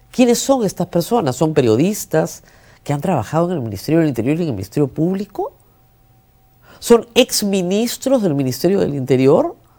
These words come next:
Que todos trabajan en el sector privado y no tienen ningún interés en volver al sector público. ¿Cómo se llaman estas personas que conspiran,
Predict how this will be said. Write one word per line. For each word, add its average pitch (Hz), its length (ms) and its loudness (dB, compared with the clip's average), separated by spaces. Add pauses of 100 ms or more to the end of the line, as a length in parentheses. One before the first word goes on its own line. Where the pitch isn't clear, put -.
(540)
Que 175 100 0
todos 262 260 4
trabajan 147 280 2
en 143 60 2
el 131 40 0
sector 127 260 0
privado 131 520 6
y 170 40 2
no 143 120 2
tienen 156 240 2
ningún 165 280 2
interés 156 380 4
en 202 100 4
volver 196 280 6
al - 120 0
sector 170 400 0
público. 180 600 2 (1300)
¿Cómo 302 180 2
se 240 160 0
llaman 269 280 -2
estas 254 300 -6
personas 208 760 -4 (240)
que 190 140 4
conspiran, 165 1120 2